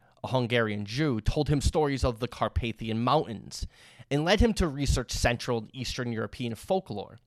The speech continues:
The documentary In Search of Dracula claims that Vlad the Impaler is the sole inspiration for the Count. However, if you look at Stoker's notes about the novel at the time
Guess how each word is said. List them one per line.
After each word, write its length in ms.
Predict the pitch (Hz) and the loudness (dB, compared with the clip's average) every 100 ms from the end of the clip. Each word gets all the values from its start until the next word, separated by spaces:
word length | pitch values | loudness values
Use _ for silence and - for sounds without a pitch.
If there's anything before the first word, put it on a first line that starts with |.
| _ _ _ _ _ _ _ _ _ _ _ _ _ - - _ _ _ _ _ _ _ _ _ | _ _ _ _ _ _ _ _ _ _ _ _ _ -20 -20 _ _ _ _ _ _ _ _ _
The 100 | 151 | 4
documentary 580 | 240 269 339 349 285 233 | 6 6 6 0 2 2
In 60 | |
Search 240 | 180 185 - | 4 2 2
of 100 | 117 | -2
Dracula 640 | 123 180 208 - 110 98 - | -2 2 2 2 -2 -4 2
claims 480 | - 165 165 131 101 | 4 6 4 4 2
that 320 | 110 101 - _ _ _ _ _ _ - | -2 -2 -6 _ _ _ _ _ _ -14
Vlad 360 | 120 156 165 | -2 4 4
the 120 | 135 120 | 4 -2
Impaler 600 | 104 196 220 165 117 120 | -2 4 4 6 2 2
is 100 | 110 | -2
the 100 | 117 | -2
sole 380 | - 127 107 | 4 4 4
inspiration 800 | 113 110 - 113 110 180 220 - | 0 -6 -4 -6 0 -2 0 -2
for 160 | 120 - | -4 -6
the 100 | 101 | -10
Count. 320 | - 95 - _ _ _ _ _ _ _ - - - - | -10 -12 -12 _ _ _ _ _ _ _ -20 -20 -20 4
However, 560 | 196 302 339 190 147 - | 10 12 10 6 -2 -2
if 180 | 165 | -2
you 100 | 175 | 0
look 220 | 180 294 - | 0 0 -2
at 120 | 139 | 0
Stoker's 440 | - 165 127 110 | 4 2 2 -4
notes 580 | 170 254 262 127 - - | -2 4 6 6 2 -4
about 260 | - 117 104 | 0 0 0
the 80 | 110 | -2
novel 400 | 107 98 98 98 | -2 -4 -4 -8
at 100 | - | -8
the 80 | 110 | 0
time 540 | - 107 98 92 95 | 0 2 -2 -6 -10